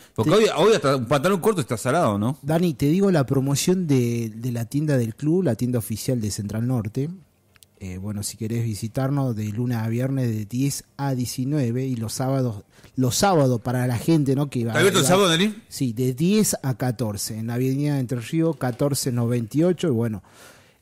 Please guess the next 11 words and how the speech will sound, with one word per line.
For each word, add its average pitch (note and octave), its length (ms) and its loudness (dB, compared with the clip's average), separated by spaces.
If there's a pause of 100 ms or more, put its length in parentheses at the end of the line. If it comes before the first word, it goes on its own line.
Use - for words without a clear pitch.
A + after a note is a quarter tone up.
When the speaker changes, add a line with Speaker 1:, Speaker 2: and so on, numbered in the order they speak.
(140)
Speaker 2:
eh, C3 380 -2
el C3+ 40 -4
día D#3 160 4
de D3 60 2
la C3+ 100 2
promoción, C#3+ 400 -2
Día E3+ 120 2
del D3+ 140 4
Padre, F#3+ 500 0
seis G#3 340 -2 (120)
cuotas G3 600 2